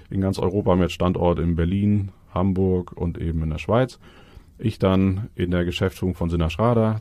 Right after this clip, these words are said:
Dann haben wir zwanzig siebzehn Sinna Schrader quasi an Accenture verkauft. Also ich ja nicht persönlich, aber Sinna Schrader wurde an Accenture verkauft.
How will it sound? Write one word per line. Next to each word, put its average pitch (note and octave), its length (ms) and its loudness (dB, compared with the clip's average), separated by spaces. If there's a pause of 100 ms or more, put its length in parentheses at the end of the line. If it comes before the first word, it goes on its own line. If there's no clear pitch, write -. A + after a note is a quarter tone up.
Dann F2 200 -2
haben F2 140 0
wir E2+ 100 0
zwanzig E2+ 400 -2
siebzehn G2 640 2 (640)
Sinna F#2 300 -2
Schrader F2+ 720 2
quasi E2 380 -4
an D#2+ 120 -2
Accenture A#2 380 -2
verkauft. G2+ 640 -2 (480)
Also C#2+ 300 -6 (340)
ich - 180 -14
ja D#2+ 80 -4
nicht D2 180 -6
persönlich, E2 580 2
aber D2+ 160 -2
Sinna D#2+ 200 0
Schrader D2 420 -4
wurde E2+ 280 2
an E2 120 0
Accenture E2+ 420 -4
verkauft. E2 480 -4